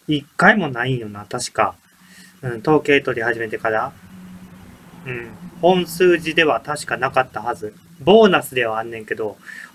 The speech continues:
本数字では六はなかったから、可能性は低い。次、七。七は二回前に出てるから、可能性は低いかな。そして、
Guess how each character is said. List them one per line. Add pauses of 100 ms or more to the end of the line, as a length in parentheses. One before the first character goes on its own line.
本
数
字
で
は
六
は
な
か
っ
た
か
ら、
可
能
性
は
低
い。 (880)
次、
七。 (680)
七
は
二
回
前
に
出
て
る
か
ら、
可
能
性
は (1000)
低
い
か
な。
そ
し
て、